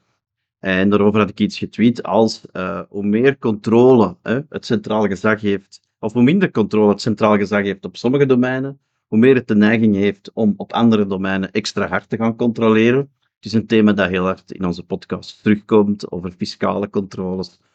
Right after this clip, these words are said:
over allerlei andere regeltjes, ook rond crypto, hè, waarbij dus grote domeinen aan het, eh, ja, gezag van de overheid ontsnappen, die dan als reactie,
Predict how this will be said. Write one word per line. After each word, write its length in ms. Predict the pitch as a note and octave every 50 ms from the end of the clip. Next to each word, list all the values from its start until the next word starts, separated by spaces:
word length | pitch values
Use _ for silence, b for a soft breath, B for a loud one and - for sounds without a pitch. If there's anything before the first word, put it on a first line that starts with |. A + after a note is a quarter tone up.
| _ _ - G2+
over 200 | G2+ G#2 G#2+ -
allerlei 320 | G2+ G2+ F#2+ F2+ F#2+ F#2 F2+
andere 340 | G#2 G#2 A2+ A2 G#2+ G#2+ G#2
regeltjes, 560 | G2 G#2 G#2+ A2 A2 G#2 - - - - -
ook 200 | G2 G#2 - -
rond 200 | G2 F#2 F2 -
crypto, 460 | - B2 B2 - - C3+ C3 B2 -
hè, 120 | G#2+ C3 E3 _ _ _ _ _ _ -
waarbij 300 | G2+ G#2 G#2 A2 A2 G#2
dus 240 | G#2+ G#2+ G#2 - -
grote 340 | - A#2 B2 C3+ C3+ C3+ G#2
domeinen 600 | A#2 A2 G#2+ A#2 A#2 A#2+ A#2 A2 G2+ F2+ - _ _ _ _ _ -
aan 220 | - G#2 G#2 G2+
het, 300 | G2+ F#2 _ - - - -
eh, 320 | E2+ F#2+ F#2+ F#2 F2+ F2+ F2+ -
ja, 200 | G#2 G2 - _ _
gezag 300 | - G#2+ - A#2+ A2 -
van 140 | - G#2+ F#2+
de 120 | F#2+ -
overheid 440 | A2 C3 D#3 D3 C#3+ C3 B2+ B2 -
ontsnappen, 560 | C3 B2 - - C3+ C3+ C#3 C#3 D3 C3+ - -
die 220 | G2 F#2+ A#2+ C3
dan 200 | A#2+ A#2 A2 G#2+
als 220 | - G#2+ A2+ - -
reactie, 680 | - G2+ G#2 G#2 A2+ A2 - - - B2+ C3+ C3+ _